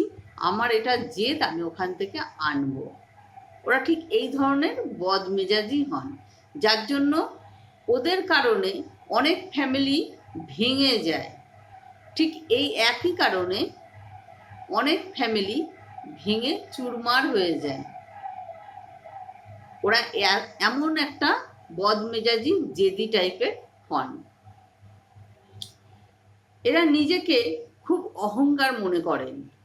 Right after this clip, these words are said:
ভাবেন আমি যেটা করছি সেটাই ঠিক করছি, তাই এদের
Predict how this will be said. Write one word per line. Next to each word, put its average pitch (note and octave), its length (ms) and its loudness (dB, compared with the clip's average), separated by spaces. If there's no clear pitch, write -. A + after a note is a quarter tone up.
ভাবেন A3 380 2
আমি A3 160 0
যেটা A3 200 4
করছি G3+ 360 0
সেটাই A#3+ 360 2
ঠিক E3+ 160 -4
করছি, C#3+ 400 -4
তাই C#4 160 4
এদের D#4+ 220 2